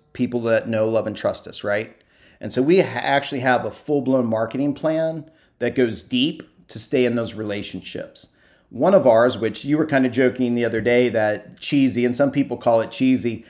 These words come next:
I like that you changed it 'cause we do say creative. Um, but those cheesy marketing things, and it's, it's funny 'cause some new agents join our team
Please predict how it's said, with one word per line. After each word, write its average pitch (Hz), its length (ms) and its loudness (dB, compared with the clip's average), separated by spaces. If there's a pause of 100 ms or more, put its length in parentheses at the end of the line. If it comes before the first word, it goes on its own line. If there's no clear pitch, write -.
(140)
I 123 100 0
like 131 280 2
that 127 180 -2
you 120 60 -6
changed 120 360 -4
it - 100 -16
'cause 110 140 -6
we 127 140 -2
do 127 200 0
say 110 240 -4
creative. 107 840 -4 (380)
Um, 101 480 0 (520)
but 135 440 6
those 185 280 8
cheesy 185 460 2
marketing 131 640 6
things, 117 320 0
and 143 120 0
it's, - 100 -12
it's 139 440 -4
funny 156 280 2
'cause 131 160 -2
some 202 180 4
new 165 140 6
agents 131 340 2
join 147 240 2
our 147 100 4
team 143 460 -2